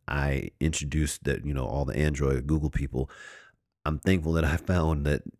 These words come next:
I could put it on Google Play so they can have a place to listen to it. Um, the people that are on Stitcher, thank you for listening.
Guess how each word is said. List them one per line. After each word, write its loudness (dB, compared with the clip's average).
I 0
could -2
put 4
it 4
on 2
Google 0
Play 2
so -2
they 4
can -2
have 0
a -6
place -2
to -6
listen -6
to -6
it. -8
Um, 0
the -4
people 2
that 2
are 0
on -4
Stitcher, -2
thank 2
you 0
for -8
listening. -4